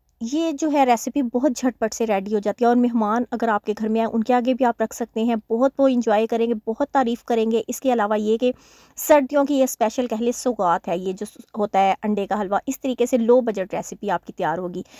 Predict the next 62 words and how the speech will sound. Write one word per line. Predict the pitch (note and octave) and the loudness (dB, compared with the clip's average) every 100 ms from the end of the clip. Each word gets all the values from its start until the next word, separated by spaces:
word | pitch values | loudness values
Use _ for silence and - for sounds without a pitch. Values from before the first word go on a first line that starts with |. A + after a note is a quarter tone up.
| - - | -10 -2
अच्छा | C4+ D4 | 0 2
जी, | D4 | 0
मैंने | D4 | -2
सारा | C#4+ C4 C4+ | 0 0 2
मिक्सचर | B3 - C4+ | 0 -2 -2
इसमें | C4+ - C4 | -2 -2 -2
ऐड | A#3 | -2
किया, | - B3 | -2 -4
चूल्हे | B3 A3+ | 0 0
की | A#3 | 2
आग | A3+ G#3+ | 0 2
को | A3+ | 0
अभी | A3+ C4+ | 0 0
भी | C#4 | 0
हल्का | B3+ A3+ A3 | -2 -2 -2
किया | A3+ A3+ | 0 0
हुआ | A3+ | 0
है, | |
खूब | - C4+ C4+ | -2 -2 0
अच्छे | A#3+ A3 | -2 -4
से | A3 | -4
हमने | G#3+ G3+ | -4 -4
मिक्सिंग | F3 - G3+ | -6 -8 -8
करनी | G#3 F#3+ F#3+ | -6 -8 -6
है। | F#3+ | -4
ये | F#3+ | -4
देखें, | F3+ G#3+ | -6 -6
इस | G#3+ - | -6 -4
तरह | A3+ | -4
से | A3+ | -2
हम | A3+ | -2
मिक्सिंग | G3+ - C#4+ | -2 -4 -4
करते | D4 C4+ A#3 | -2 -2 -2
जाएंगे | A#3 G#3+ G#3 G#3+ - - D4+ - | 0 -2 0 -4 -6 -18 -8 2
और | C4+ - | 2 2
इस | D#4 - | -6 0
टाइम | C#4+ C4+ | 2 2
पर | C#4+ | 0
फिर | - E4+ E4 | 0 -2 0
से | D#4 | 0
मैं | B3 | 0
इसमें | A3+ B3+ B3+ | -2 -4 -4
तीन | C4 C4 | -2 -2
टेबलस्पून | C4 A3 G#3 - A3+ | 0 -2 -4 -4 -2
मैंने | A3+ G3+ | -2 -2
डाल | G3+ F3+ | -2 -2
दिया | F#3 A3+ | 0 -2
है | G#3+ | -2
देसी | F3+ - F#3+ | -6 -6 -8
घी, | G#3 G3 | -8 -4
क्योंकि | A#3 A#3+ C4+ C4+ - - C#4 - | -2 0 2 -2 -4 -20 -2 4
एकदम | B3+ B3 C#4 | 6 4 -2
से | D4+ | 0
जब | C#4+ C#4 | -2 0
हमने | C4+ C4+ C4 | 0 0 0
इसमें | B3+ - B3+ | -2 -2 -2
ब्रेड | A#3 A#3+ A#3 | 2 2 2
क्रम्स | A#3 C4 C4+ | 0 0 2
ऐड | A#3+ | 0
किए | - A#3 | 0 -2
थे, | C4+ | 0
सारा | - C4+ C4+ C#4 C4+ C#4 | -2 0 2 4 4 4